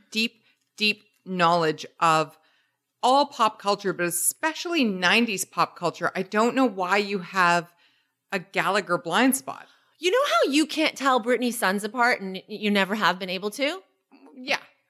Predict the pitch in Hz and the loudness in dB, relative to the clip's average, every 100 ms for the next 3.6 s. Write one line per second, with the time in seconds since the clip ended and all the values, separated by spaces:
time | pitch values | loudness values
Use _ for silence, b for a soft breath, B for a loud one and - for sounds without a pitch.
0 | _ 233 294 180 - - 254 262 - - | _ -6 -4 -4 -6 -4 -4 -4 -8 -2
1 | 349 - 262 294 294 311 B _ 320 339 | 0 0 0 0 -2 -4 B _ 0 0
2 | - 403 359 240 262 262 208 185 180 196 | 2 2 0 0 -2 -2 -8 0 0 0
3 | 285 302 - 175 156 | -4 -4 -2 -2 -2